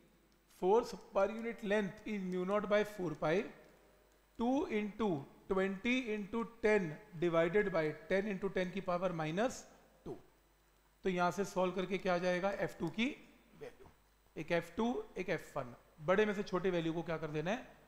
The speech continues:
Minus answer आएगा। Point समझ में आ रहे हैं यहाँ तक? क्वेश्चन नंबर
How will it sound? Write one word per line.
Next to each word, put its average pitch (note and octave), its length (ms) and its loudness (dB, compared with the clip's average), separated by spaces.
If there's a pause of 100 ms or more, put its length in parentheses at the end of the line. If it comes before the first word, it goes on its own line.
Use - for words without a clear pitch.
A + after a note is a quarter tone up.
(160)
Minus D3 400 -8
answer C3+ 280 -12
आएगा। A2 280 -14 (1040)
Point F#3 180 2
समझ F#3+ 200 -2
में F#3+ 100 0
आ F#3+ 100 4
रहे F#3+ 100 0
हैं F#3+ 80 -2
यहाँ F3+ 180 -4
तक? F#3+ 120 -10 (2750)
क्वेश्चन G#3+ 420 0
नंबर F#3+ 460 2